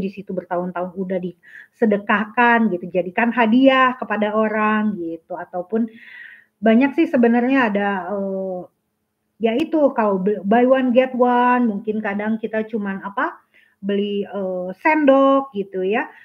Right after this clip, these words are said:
atau enggak kalau aku dulu kadang beli online, itu kadang nggak sadar kepencetnya dua, Kak, kepencetnya dua. Jadi udah dibayar, datang barangnya dua, butuhnya satu. Ya udah dikasihkan saja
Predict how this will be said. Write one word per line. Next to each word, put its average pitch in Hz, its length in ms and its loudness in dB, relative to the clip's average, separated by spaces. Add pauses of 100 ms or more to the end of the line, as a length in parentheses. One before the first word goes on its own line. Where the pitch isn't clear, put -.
(160)
atau 208 260 -6
enggak 240 220 -2
kalau 196 260 -4
aku 240 380 -6
dulu 233 340 2 (1120)
kadang 262 320 2
beli 285 160 4
online, 254 800 0 (480)
itu 269 240 -2
kadang 311 280 0
nggak 302 200 -2
sadar 285 320 -2
kepencetnya 262 560 -4
dua, 240 460 2
Kak, - 340 -12
kepencetnya 220 560 -6
dua. 196 280 -2 (260)
Jadi 202 180 -4
udah 233 220 2
dibayar, 196 580 -2
datang 185 320 -8
barangnya 180 380 -4
dua, 190 340 -6
butuhnya 175 540 -12
satu. 180 340 -12 (400)
Ya 165 140 -6
udah 175 260 -8
dikasihkan 165 1000 -12
saja 156 580 -16